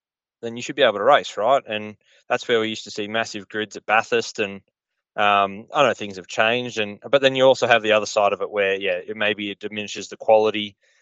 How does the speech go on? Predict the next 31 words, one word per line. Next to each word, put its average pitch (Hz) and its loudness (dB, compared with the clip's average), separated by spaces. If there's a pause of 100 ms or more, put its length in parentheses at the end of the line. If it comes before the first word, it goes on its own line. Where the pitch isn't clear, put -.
(160)
Um, 95 4
you 101 -4
run 101 6
into 95 0 (120)
other 101 4 (400)
issues 101 -4
like 90 -2
logistical 101 -2
issues 101 -2
and 104 -2
all 95 -2
sorts - -4
of 98 -12
things. 95 -6
So, 107 6 (680)
um, 113 4 (640)
what 143 4
probably 143 2
we 117 0
need 135 2
to 127 2
really 117 2
do 120 0
is, 113 -2
is 113 -8
just - -10
continue 127 -4
to 110 -2
grow 120 6
the 101 -8
sport 123 2